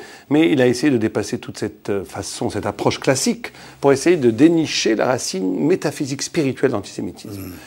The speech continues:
Speaker 1: Et il pose comme axiome connu dans la Torah que le monde d'ici-bas a été créé avec une lettre. Dieu a utilisé une des lettres pour créer le monde. Le monde futur, il est créé avec la dixième lettre de l'alphabet, le Yud,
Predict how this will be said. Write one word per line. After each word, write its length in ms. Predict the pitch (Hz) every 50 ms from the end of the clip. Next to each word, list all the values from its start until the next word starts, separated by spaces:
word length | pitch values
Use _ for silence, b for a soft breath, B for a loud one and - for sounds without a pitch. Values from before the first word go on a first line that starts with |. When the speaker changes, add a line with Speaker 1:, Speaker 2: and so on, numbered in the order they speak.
| B B
Speaker 1:
Et 100 | - 147
il 120 | 139 131 -
pose 280 | - 202 214 220 214
comme 160 | - - 131 117
axiome 400 | 110 - - - 170 185 180 139
connu 460 | - - 123 120 117 131 170 214 214
dans 120 | 175 131
la 120 | 101 92 -
Torah 460 | - - 90 92 107 147 185 226 B B B B B B B _
que 80 | - 139
le 140 | 123 120
monde 320 | 117 120 139 156 151 139 120
d'ici-bas 680 | 98 117 113 - - 160 151 269 - 220 156 - - - _ _
a 120 | - - -
été 220 | 113 - - 117
créé 260 | - - - 127 131
avec 200 | 117 104 95 -
une 160 | - 92 98
lettre. 320 | 143 226 247 - - - - -
Dieu 520 | 120 90 104 131 143 143 127 110 107 104 -
a 180 | 104 95 95 101 113
utilisé 560 | 117 113 - - 147 135 135 135 117 110 117
une 200 | 123 135 143 131
des 100 | 117 117
lettres 340 | 113 123 135 120 - - -
pour 140 | - -
créer 220 | - - - 95 90
le 80 | 87
monde. 280 | 90 113 143 185 247 - B B B B B B
Le 100 | - 147
monde 220 | 156 175 180 175 -
futur, 400 | - - 147 - - - 160 143
il 100 | 123 117
est 140 | 110 110 107
créé 260 | - - - 123 120
avec 200 | 113 110 104 -
la 80 | 95 95
dixième 500 | 90 87 120 139 127 117 127 117 113 113
lettre 140 | 120 113 98
de 60 | 101
l'alphabet, 440 | 98 98 92 - - 107 98 104 98
le 100 | 90 85
Yud, 480 | 87 120 208 294 302 302 - - -